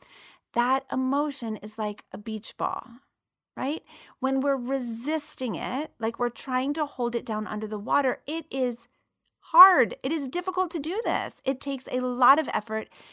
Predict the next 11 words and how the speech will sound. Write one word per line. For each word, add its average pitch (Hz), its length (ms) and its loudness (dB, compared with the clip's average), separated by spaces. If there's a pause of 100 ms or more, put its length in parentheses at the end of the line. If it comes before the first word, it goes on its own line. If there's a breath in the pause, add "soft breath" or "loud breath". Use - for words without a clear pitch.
(120 loud breath)
It 240 100 -8
can 269 160 -2
be 254 180 -2
exhausting, 220 840 0
and 254 200 0
it's 254 180 -6
extremely 285 1300 -4
distracting 220 1160 0
for 190 340 0
our 175 180 0
brains, 180 1000 -8